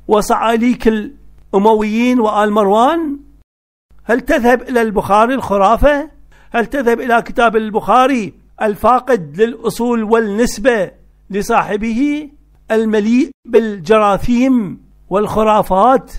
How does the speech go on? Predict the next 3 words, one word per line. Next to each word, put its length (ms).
والأباطيل 1200
والإسرائيليات 1400
والمجوسيات؟ 1120